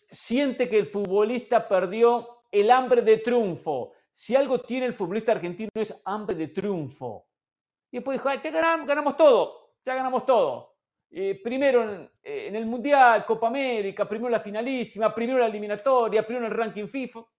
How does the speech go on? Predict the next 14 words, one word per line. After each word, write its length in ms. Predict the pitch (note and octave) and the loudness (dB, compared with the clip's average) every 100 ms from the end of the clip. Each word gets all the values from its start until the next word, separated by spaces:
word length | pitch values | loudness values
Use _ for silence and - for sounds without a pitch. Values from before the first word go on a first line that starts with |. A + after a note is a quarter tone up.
| - | -12
Ah, 260 | A#2 G2 _ _ | -10 -10 _ _
tranquilo. 540 | A#3 A#3+ B3 A3 C3+ - _ _ _ | -6 -6 -4 -4 -6 -8 _ _ _
Y 80 | D3+ | -2
ahí 140 | A3 B3+ | -2 -2
sintió 760 | - F#3 D#3+ F#3 A3 A3 - - | -6 -10 -10 -4 -2 -2 -4 -14
Scaloni 800 | - - E3 G3+ A3 G#3 F#3+ E3 _ _ _ _ _ _ _ _ _ | -12 -6 -4 -2 -4 -6 -12 -16 _ _ _ _ _ _ _ _ _
que 100 | - | -6
el 100 | F3+ | -4
futbolista 640 | F3 F#3 E3 F#3 G#3+ A3 | -4 -6 -2 -2 -4 -6
ya 140 | F#3+ F#3+ | -6 -6
no 60 | |
estaba 260 | F3+ F#3 E3+ | -4 -4 -4
tan 160 | F3+ D#3+ | -6 -8
comprometido 760 | D#3 D3 D3 C#3+ A#2+ G#2 - | -8 -6 -8 -10 -12 -14 -18